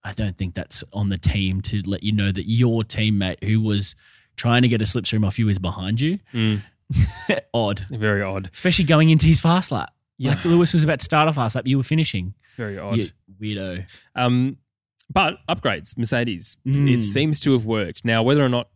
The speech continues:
Speaker 2: it's track specific, temperature
Speaker 1: Mm.
Speaker 2: specific, obviously not quite as warm as we've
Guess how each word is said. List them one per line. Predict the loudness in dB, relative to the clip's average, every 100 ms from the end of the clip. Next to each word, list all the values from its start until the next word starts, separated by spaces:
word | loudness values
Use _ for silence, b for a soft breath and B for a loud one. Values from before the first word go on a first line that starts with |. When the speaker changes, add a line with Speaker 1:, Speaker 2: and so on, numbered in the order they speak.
| _
Speaker 2:
it's | -16 -8
track | -6 -6
specific, | -6 -2 -2 -2 -8 -12 -20 _ -6
temperature | -2 0 2
Speaker 1:
Mm. | 0
Speaker 2:
specific, | 0 -2 -2 -4 -8 -12
obviously | -12 -10 -6
not | -6 -8
quite | -4 -2 -2
as | -4
warm | 0 0 2 -2
as | -4
we've | -6 -6 -8